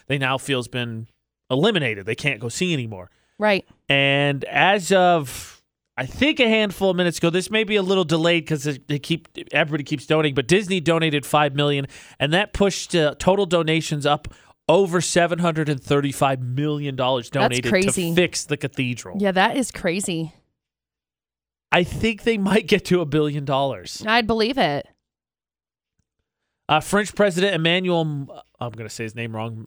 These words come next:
Speaker 1: Macron, has pledged to
Speaker 2: I have
Speaker 1: rebuild
Speaker 2: no
Speaker 1: the
Speaker 2: idea.
Speaker 1: Roman Catholic architectural landmark within five years.
Speaker 2: Dang.
Speaker 1: And it was already undergoing an eight million dollar restoration effort, and that's, uh, the towering spire caught fire,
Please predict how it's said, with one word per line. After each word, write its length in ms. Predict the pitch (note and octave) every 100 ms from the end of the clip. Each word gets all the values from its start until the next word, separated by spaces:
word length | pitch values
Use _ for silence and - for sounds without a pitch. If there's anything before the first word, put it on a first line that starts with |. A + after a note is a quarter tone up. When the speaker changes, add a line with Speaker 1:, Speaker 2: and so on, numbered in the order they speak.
| _ _ -
Speaker 1:
Macron, 560 | - - E3+ A#3 A#3+ - _ _ _ _
has 120 | D3 -
pledged 340 | - F3+ D3+
to 60 | D3+
Speaker 2:
I 80 | F3
have 100 | C#3
Speaker 1:
rebuild 120 | F3
Speaker 2:
no 40 |
Speaker 1:
the 40 | F3+
Speaker 2:
idea. 120 | E3+
Speaker 1:
Roman 180 | D#3+ D#3
Catholic 440 | E3+ D#3+ - D3
architectural 640 | D3 D3+ C#3 - D#3 - C3
landmark 500 | C#3 C#3 C3+ C3+ -
within 400 | C#3+ - F3 E3+
five 400 | - D3+ D3 A#2+
years. 540 | B2+ G#2 E2+ - - _ _ _ _ _
Speaker 2:
Dang. 300 | G3 F#3 E3+ - -
Speaker 1:
And 100 | C3+
it 60 |
was 120 | C#3 D#3
already 360 | F3+ F3+ E3+
undergoing 600 | D#3+ D3+ D#3 D#3 D3+ C#3+
an 80 | C#3
eight 200 | C3+ D3+
million 220 | C#3 D3 C#3
dollar 200 | C3+ C3
restoration 600 | C3+ - C#3 C#3+ - C3+
effort, 420 | B2+ C3+ B2+ -
and 180 | B2 A#2+
that's, 320 | B2 B2 -
uh, 100 | A#2+
the 120 | A2
towering 320 | C3 D3+ D3 C3+
spire 300 | - C#3 B2
caught 240 | C3+ B2
fire, 500 | - G3 F#3 D3+